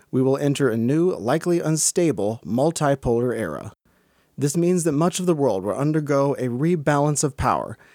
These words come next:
and East Asia will likely be the epicenter of that rebalance. Advanced industrial societies face many challenges,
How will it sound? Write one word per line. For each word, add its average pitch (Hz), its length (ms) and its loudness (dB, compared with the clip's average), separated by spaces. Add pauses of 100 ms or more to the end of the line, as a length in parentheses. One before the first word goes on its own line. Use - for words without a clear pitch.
(140)
and 123 180 -4
East 185 320 0
Asia 143 340 0
will 107 160 -2
likely 156 320 -2
be 151 140 0
the 147 220 -2
epicenter 120 720 -2
of 143 140 -6
that 113 160 0
rebalance. 110 720 -4 (880)
Advanced 143 440 0
industrial 170 480 0
societies 110 760 0
face 120 320 -2
many 151 340 2
challenges, 90 640 -4